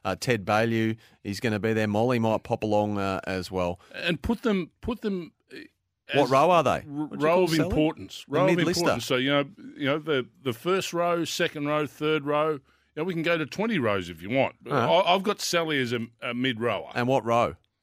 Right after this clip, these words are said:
Speaker 2: Third.
Speaker 1: Yeah, I like that. Okay.
Speaker 2: Third row.
Speaker 1: All right. We'll be
Speaker 2: I've
Speaker 1: back.
Speaker 2: got Bucks in the second row.
Speaker 1: <laughs> Okay.
Speaker 2: But,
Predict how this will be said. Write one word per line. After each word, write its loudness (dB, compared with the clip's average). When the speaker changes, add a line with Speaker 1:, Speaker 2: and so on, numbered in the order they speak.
Speaker 2:
Third. 2
Speaker 1:
Yeah, 2
I 0
like -6
that. -10
Okay. -6
Speaker 2:
Third 0
row. -10
Speaker 1:
All 0
right. -2
We'll 0
be 4
Speaker 2:
I've 4
Speaker 1:
back. 4
Speaker 2:
got 2
Bucks 0
in -2
the -2
second -2
row. -6
Speaker 1:
<laughs> -14
Okay. 0
Speaker 2:
But, 2